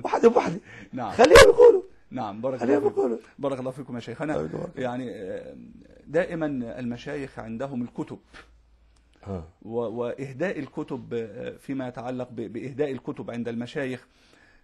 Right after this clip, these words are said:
Speaker 2: آه، إذا كان الإنسان يريد، وهذا سؤالك
Speaker 1: آه.
Speaker 2: للشيخ،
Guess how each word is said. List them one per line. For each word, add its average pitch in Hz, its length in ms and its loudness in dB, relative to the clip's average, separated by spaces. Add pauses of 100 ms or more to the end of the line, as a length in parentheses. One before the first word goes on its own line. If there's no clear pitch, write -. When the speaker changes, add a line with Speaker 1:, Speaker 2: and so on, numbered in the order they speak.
(120)
Speaker 2:
آه، 64 500 -12 (140)
إذا 131 220 -4
كان 170 280 -8
الإنسان 131 800 -8 (100)
يريد، 135 340 -4
وهذا 131 480 -6
سؤالك - 600 -14 (100)
Speaker 1:
آه. 104 200 -6 (260)
Speaker 2:
للشيخ، 117 520 -14